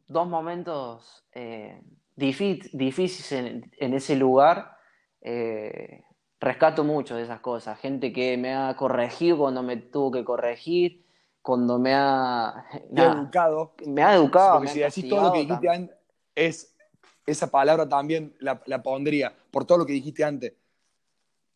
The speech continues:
Speaker 1: Sí, tal cual,
Speaker 2: Educar.
Speaker 1: tal cual, tal cual,
Speaker 2: Porque
Speaker 1: tal
Speaker 2: el
Speaker 1: cual,
Speaker 2: club ed-,
Speaker 1: Santi.
Speaker 2: edu-, educa también. El club educa también.
Speaker 1: Es
Speaker 2: Eso,
Speaker 1: así.
Speaker 2: para mí el club es, es como un colegio, eh, el colegio de la vida sería el club, para mí.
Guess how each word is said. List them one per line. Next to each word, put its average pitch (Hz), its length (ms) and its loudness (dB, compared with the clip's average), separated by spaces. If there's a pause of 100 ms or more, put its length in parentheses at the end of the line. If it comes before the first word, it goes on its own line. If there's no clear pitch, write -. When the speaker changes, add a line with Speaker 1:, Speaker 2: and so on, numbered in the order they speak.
(160)
Speaker 1:
Sí, 180 460 -4
tal 147 180 -4
cual, 175 260 0
Speaker 2:
Educar. 127 320 0
Speaker 1:
tal - 60 -6
cual, 160 360 -8
tal 143 180 -14
cual, 151 300 -10
Speaker 2:
Porque 147 240 2
Speaker 1:
tal - 0 -
Speaker 2:
el 139 60 -4
Speaker 1:
cual, 196 140 2
Speaker 2:
club 208 100 6
ed-, 170 160 6
Speaker 1:
Santi. 156 120 -4
Speaker 2:
edu-, 160 380 2
educa 143 460 2
también. 135 500 -4 (360)
El 123 140 -10
club 156 220 2
educa 143 400 2
también. 120 420 -6 (640)
Speaker 1:
Es 147 180 -4
Speaker 2:
Eso, 120 680 0
Speaker 1:
así. - 80 -16
Speaker 2:
para 120 240 2
mí 135 80 2
el 143 120 2
club 147 320 8
es, 131 360 0 (220)
es 127 140 0
como 123 220 -4
un 143 120 -2
colegio, 170 800 2 (680)
eh, 127 480 -4
el 123 120 -4
colegio 160 420 4
de 147 100 4
la 131 120 2
vida 147 360 0
sería 120 500 2
el 113 100 -4
club, 127 320 4 (400)
para 120 240 4
mí. 120 200 -6